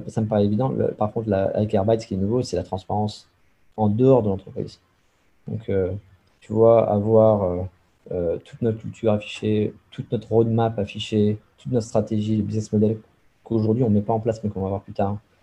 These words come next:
Tout ça, c'est, ça rend encore,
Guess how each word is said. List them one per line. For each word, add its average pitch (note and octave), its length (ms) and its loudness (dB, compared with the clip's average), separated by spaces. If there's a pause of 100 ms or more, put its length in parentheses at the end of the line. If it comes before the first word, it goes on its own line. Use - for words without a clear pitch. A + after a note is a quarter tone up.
(180)
Tout A2+ 140 -10
ça, B2+ 260 0
c'est, G2 420 -4 (720)
ça - 160 -2
rend C3+ 160 4
encore, C3 340 0